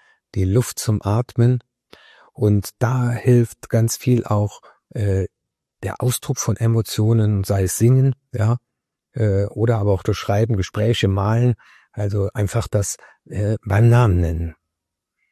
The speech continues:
Ganz, ganz viele Leute haben immer Ibuprofen in der, in der Handtasche. Und da geht's jetzt hier um das nächste Thema, nämlich wiederkehrende Kopfschmerzen und im, im, im schlimmsten Fall Migräne.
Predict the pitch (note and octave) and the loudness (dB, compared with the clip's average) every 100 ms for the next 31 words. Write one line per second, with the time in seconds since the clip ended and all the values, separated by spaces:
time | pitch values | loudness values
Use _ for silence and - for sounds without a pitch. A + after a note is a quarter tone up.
0 | _ _ _ _ _ _ _ _ _ _ | _ _ _ _ _ _ _ _ _ _
1 | G2+ G2 - A#2 B2 - B2 - C3+ A#2+ | -14 -12 0 2 4 4 2 2 2 4
2 | A2 A2 B2+ G#2+ A#2 A2+ - D3 D3+ - | 4 2 2 4 2 2 2 4 4 0
3 | B2 B2 A2 G#2 - B2+ A#2+ - G#2 G2+ | -2 -2 -2 -6 -4 0 0 0 -2 0
4 | F#2+ G2 G2 G2 F#2+ F#2 F#2 F#2+ G2+ A#2 | 0 -2 -2 -4 -2 -2 -2 -2 -2 -4
5 | - B2 - _ _ _ - G#2+ F#2+ G#2+ | 0 -2 -2 _ _ _ -6 -4 -2 -2
6 | G2+ A#2+ - - A#2 - B2 A2+ G#2 G2+ | 0 0 -2 -2 -2 0 -2 0 -2 -4
7 | - G#2 G#2 - A2+ A#2 A#2 A2 G#2 - | -2 -2 -2 -4 -4 -2 0 0 0 0
8 | A2 A#2+ - A#2 A2 G2 A#2 - - A2+ | 0 0 0 0 0 -2 -4 -4 -2 -2
9 | A#2 - A2 G2+ _ _ _ - G#2 G2+ | -2 -2 -2 -4 _ _ _ -4 -2 -2
10 | - G#2 G#2 G2 G2+ G2 G2+ G2 - A2+ | -2 -2 0 0 -2 -2 -2 -4 0 -2
11 | - A2+ A2 G#2 G2 - G#2 A2+ B2+ | 0 -2 0 2 2 2 0 2 2